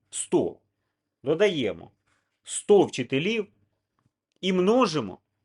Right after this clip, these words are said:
у кожного вчителя в Житомирській області вже і не п'ятнадцять тисяч,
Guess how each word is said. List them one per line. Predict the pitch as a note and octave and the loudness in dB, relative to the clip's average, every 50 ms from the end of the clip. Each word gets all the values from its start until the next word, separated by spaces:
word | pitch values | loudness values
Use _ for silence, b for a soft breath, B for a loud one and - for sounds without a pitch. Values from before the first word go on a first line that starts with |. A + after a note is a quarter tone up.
| _ _ _ | _ _ _
у | - F3+ F#3 F3 | -2 -2 -2 0
кожного | - A3 A3+ G#3 F3 - E3+ D#3+ D3+ D#3 | 6 8 8 8 8 8 2 2 2 2
вчителя | C#3+ C3+ - A3+ B3 A#3+ A#3+ E3 B2+ G#2 F#2 - - | 0 -2 -2 -2 -2 -2 0 0 -2 -2 -2 -6 -4
в | A2+ | -4
Житомирській | D#3 G3 F#3+ - F#3+ E3 D3+ C#3+ C3+ - - - E3 | -2 -2 2 2 2 2 2 0 -2 -4 -6 -6 -4
області | D3+ C#3 A2+ F#2+ F#2+ F#2 F#2 - - - - _ _ _ - | -4 -4 -4 -6 -8 -10 -12 -12 -16 -20 -20 _ _ _ -8
вже | A#2+ C3 G3 G#3+ | -2 0 0 0
і | - - A3+ G3+ | 0 0 -2 0
не | G#3 A3 | 0 0
п'ятнадцять | G#3+ A3 G#3 G#3 - D#3+ D#3+ F3 F#3+ F#3 - F3 D3+ - | 2 2 0 0 0 -2 0 0 0 0 -2 -6 -8 -8
тисяч, | - B2 F#2 D#2+ - - _ _ _ | -8 -10 -10 -10 -12 -18 _ _ _